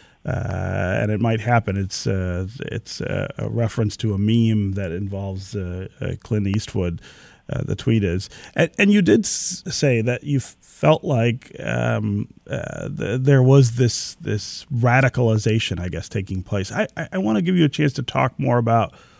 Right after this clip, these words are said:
what you're specifically referring to, uh, because I don't see that. I don't see that in the public schools,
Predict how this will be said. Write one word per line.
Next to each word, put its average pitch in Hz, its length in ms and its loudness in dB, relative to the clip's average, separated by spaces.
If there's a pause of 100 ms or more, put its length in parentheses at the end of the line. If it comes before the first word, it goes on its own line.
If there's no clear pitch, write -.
(300)
what 120 340 6
you're 135 440 6 (280)
specifically - 1160 0
referring 110 680 0
to, - 460 -8 (160)
uh, 92 480 -4
because 110 640 -4 (480)
I 214 140 4
don't 156 340 2
see 151 280 0
that. 50 360 -8 (240)
I 113 80 -6
don't 123 240 2
see 151 300 0
that 127 300 2
in 113 340 -2 (360)
the - 80 -6
public 110 340 2
schools, 110 600 -2